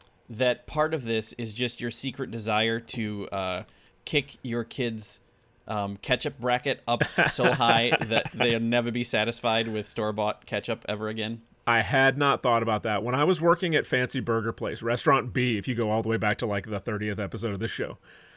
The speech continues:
Speaker 2: we made our own ketchup, and, uh, it was terrible.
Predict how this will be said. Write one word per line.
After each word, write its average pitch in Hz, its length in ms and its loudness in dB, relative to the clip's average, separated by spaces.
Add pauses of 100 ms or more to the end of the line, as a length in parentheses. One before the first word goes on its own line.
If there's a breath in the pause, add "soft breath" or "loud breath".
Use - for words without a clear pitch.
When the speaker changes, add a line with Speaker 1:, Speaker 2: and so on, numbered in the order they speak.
(520 soft breath)
Speaker 2:
we 147 180 8
made 170 160 12
our 160 140 12
own 143 100 8
ketchup, 139 420 6 (240)
and, 123 380 4 (100)
uh, 113 300 4 (140)
it 143 200 4
was 131 640 6
terrible. 117 420 4